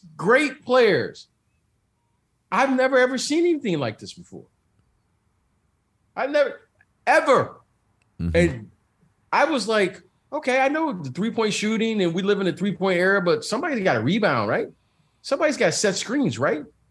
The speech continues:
Speaker 1: Someone's gotta defend the paint and do," uh, like, I've never, ever seen a team win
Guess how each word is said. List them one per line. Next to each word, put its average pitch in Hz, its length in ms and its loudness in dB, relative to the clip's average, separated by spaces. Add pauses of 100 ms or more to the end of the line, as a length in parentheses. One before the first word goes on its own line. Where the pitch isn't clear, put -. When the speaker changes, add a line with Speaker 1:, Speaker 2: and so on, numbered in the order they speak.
Speaker 1:
Someone's 302 320 -2
gotta 214 220 2
defend 208 540 0
the 180 40 -2
paint 202 400 -4
and 123 120 -2
do," 214 360 -2
uh, 123 80 -2 (3250)
like, 165 420 -2 (500)
I've 180 300 0
never, 233 540 0
ever 151 520 0 (220)
seen 190 480 0
a 143 80 0
team 165 460 2
win 113 480 -2